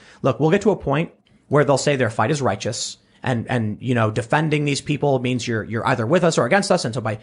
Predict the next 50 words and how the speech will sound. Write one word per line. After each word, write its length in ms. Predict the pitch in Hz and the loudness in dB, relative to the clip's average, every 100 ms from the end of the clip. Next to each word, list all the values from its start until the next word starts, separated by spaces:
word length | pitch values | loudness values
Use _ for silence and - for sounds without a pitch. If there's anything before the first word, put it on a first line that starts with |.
| - | -6
by 100 | 135 | -6
defending 540 | 127 123 - 214 208 196 | -4 -2 0 2 0 0
people, 400 | 190 190 180 - - | 0 0 0 -2 -12
by 140 | - 147 | -2 0
saying, 480 | - - 240 262 175 | 2 2 2 2 2
"Don't 240 | 185 175 | 2 0
fight," 300 | - 143 139 | -4 -4 -2
you're 100 | 147 | -4
defending 400 | 127 - 190 190 | -6 0 0 0
them. 180 | 185 160 | 0 0
Therefore, 440 | 175 202 175 170 | 2 2 4 4
you're 180 | 156 170 | 4 0
banned. 400 | 131 127 123 120 135 | 0 -2 -2 -6 -2
We'll 100 | 202 | -2
get 120 | - | 0
to 40 | |
that 160 | 139 101 | -4 -6
point. 240 | 123 104 - _ _ - | -8 -8 -12 _ _ -4
It'll 160 | 190 | 0
happen. 380 | 156 101 117 104 _ - - - - _ _ _ | 0 -2 -8 -14 _ -20 -20 -20 -20 _ _ _
And 100 | - | 0
I 40 | 226 | 2
don't, 100 | 240 | 4
I 80 | 247 | 4
don't 100 | 240 | 6
know 140 | 233 | 6
when, 280 | 208 196 208 | 6 4 4
but 120 | 180 | 4
I 60 | 160 | 4
imagine 260 | 156 147 | 2 2
it'll 100 | 143 | 2
happen 260 | 135 127 123 | 0 0 -4
soon. 380 | - 123 113 110 | -4 -4 -4 -4
The 80 | |
first 300 | 131 220 226 | 2 4 2
thing 80 | 190 | 0
they're 80 | 170 | -2
trying 180 | - 147 | 0 -2
to 60 | |
do 160 | 120 131 | 0 0
is 80 | 127 | 0
get 100 | 131 | -2
rid 140 | 135 | 0
of 180 | 131 113 - | 0 -2 -2
all, 300 | 123 135 156 | 4 4 4
as 120 | 127 | 0
many 180 | 147 156 | 0 2
voices 340 | 131 139 127 | 2 0 0
as 100 | 113 | -8
possible 560 | 123 117 - 143 180 | -2 -2 -2 -4 -6